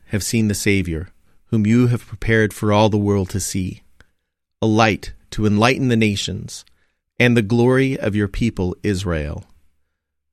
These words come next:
Glory to the Father, and to the Son, and to the Holy Spirit,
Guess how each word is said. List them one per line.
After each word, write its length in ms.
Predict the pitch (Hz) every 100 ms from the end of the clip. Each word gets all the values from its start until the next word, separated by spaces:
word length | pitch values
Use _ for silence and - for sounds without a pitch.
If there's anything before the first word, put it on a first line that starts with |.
| -
Glory 340 | 117 117 123
to 120 | 117 110
the 120 | 101
Father, 640 | - 120 123 123 123 127 -
and 240 | 101 110 113
to 100 | 120
the 120 | 117
Son, 500 | - 107 98 95 -
and 140 | 98
to 80 | -
the 120 | 98
Holy 320 | 87 120 120 110
Spirit, 540 | - 107 95 85 -